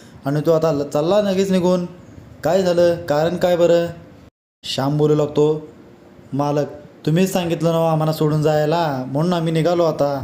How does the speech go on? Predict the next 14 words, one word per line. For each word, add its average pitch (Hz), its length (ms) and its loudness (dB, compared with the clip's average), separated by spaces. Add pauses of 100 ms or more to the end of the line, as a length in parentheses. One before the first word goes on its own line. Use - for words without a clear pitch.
(720)
नानासाहेब 139 520 -2
बोलू 135 220 0
लागतात, 156 320 0 (540)
"अरे 151 140 -2
मी 156 200 0
बोललो 233 420 4 (360)
आणि 139 220 -4
कधी 165 220 4
बोललो? 170 360 0 (760)
तुम्हाला 175 260 0
कधी 180 240 0
असं 220 240 2
बोललो 202 280 4
मी?" 196 240 2